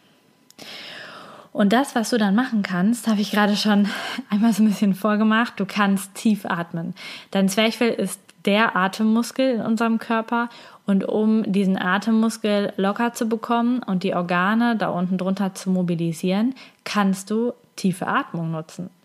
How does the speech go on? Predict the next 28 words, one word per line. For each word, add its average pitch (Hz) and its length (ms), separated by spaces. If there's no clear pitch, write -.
Tief 240 300
durch 196 160
die 190 120
Nase 170 320
einatmen, 247 680
durch 220 180
den 175 160
Mund 233 480
wieder 170 320
ausatmen, 214 1000
große 254 400
Atembewegungen 202 840
machen. 185 480
Du - 100
kannst 190 300
zur 190 120
Kontrolle 196 460
noch 180 160
die - 100
Hände 269 380
auf - 120
den 208 180
Bauch 190 360
legen, 214 300
auf - 140
den 185 180
Oberbauch, 190 540
damit 180 400